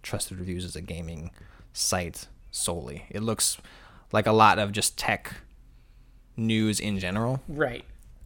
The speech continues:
Speaker 1: But I guess maybe because it's coming closer to the time when that's actually gonna be happening, they're putting in, uh, a report on it again.
Speaker 2: Mm-hmm.
Speaker 1: So, um,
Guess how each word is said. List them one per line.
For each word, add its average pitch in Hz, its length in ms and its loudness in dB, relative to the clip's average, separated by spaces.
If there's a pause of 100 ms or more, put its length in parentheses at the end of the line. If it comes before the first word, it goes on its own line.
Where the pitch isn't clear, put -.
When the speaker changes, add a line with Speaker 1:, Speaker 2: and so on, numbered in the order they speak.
(420)
Speaker 1:
But 113 140 2
I 113 60 4
guess 107 180 4
maybe 110 300 4
because 104 320 0
it's 95 120 -2
coming 98 320 -2
closer 98 380 -2
to 95 100 -4
the 95 120 -2
time 95 240 -2
when 92 80 -2
that's 92 160 -4
actually 92 320 -4
gonna 95 180 -4
be 95 80 -4
happening, 101 460 -2 (960)
they're 92 240 0
putting 104 240 -4
in, 95 160 -8
uh, 95 320 -6
a 92 40 -4
report 101 300 -2
on 107 160 0
it 110 100 -4
again. 120 300 -2 (180)
Speaker 2:
Mm-hmm. 170 340 0 (280)
Speaker 1:
So, 117 500 4
um, 107 600 -2